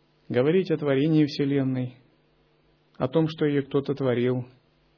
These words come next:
о том, что нечто развёртывается, а затем свёртывается в конце времён, это проявление авидии, заблуждения, неведения. Такая теория имеет право на существование до тех пор, пока есть теоретик,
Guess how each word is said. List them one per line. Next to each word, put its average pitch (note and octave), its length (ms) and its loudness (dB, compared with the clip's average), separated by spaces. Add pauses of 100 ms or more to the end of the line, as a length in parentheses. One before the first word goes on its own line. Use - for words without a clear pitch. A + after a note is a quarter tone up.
о C#3 100 -6
том, D#3 200 0
что - 180 -2
нечто C3+ 360 2
развёртывается, B2+ 840 0
а A2 60 -2
затем A2+ 320 -6
свёртывается B2 680 -4
в B2 40 -12
конце B2 380 -4
времён, A2+ 460 -2 (1300)
это E3 220 -2
проявление C#3+ 760 0
авидии, A#2 680 -4 (340)
заблуждения, C3 840 -6 (440)
неведения. A2 640 -4 (1700)
Такая D3+ 340 2
теория D#3+ 400 2
имеет C#3+ 260 2
право C#3+ 260 0
на C3+ 120 0
существование D3 760 0
до C3+ 120 2
тех C3 340 -2
пор, D#3+ 240 -2
пока C#3 260 -2
есть B2+ 240 0
теоретик, C3 600 -2